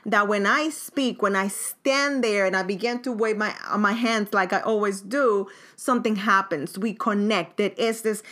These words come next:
this amazing moment where everything stops and they're like, "Wow, I need to learn from that woman." That is what your audience is waiting for.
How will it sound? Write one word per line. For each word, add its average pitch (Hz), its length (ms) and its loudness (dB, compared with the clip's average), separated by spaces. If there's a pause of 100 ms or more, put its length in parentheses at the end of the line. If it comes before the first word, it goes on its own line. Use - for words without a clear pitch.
(140)
this 220 160 -2
amazing 214 580 2
moment 208 420 2
where 180 200 0
everything 208 460 0
stops 220 460 0
and 196 140 0
they're 202 100 2
like, 190 300 2
"Wow, 196 360 4 (320)
I 214 140 0
need 220 300 0
to 233 100 0
learn 202 380 2
from 190 200 -2
that 170 220 2
woman." 180 340 0 (240)
That 240 240 4
is 277 220 -2
what 214 180 0
your 220 160 0
audience 196 380 0
is 185 140 -4
waiting 180 260 -2
for. 160 340 -6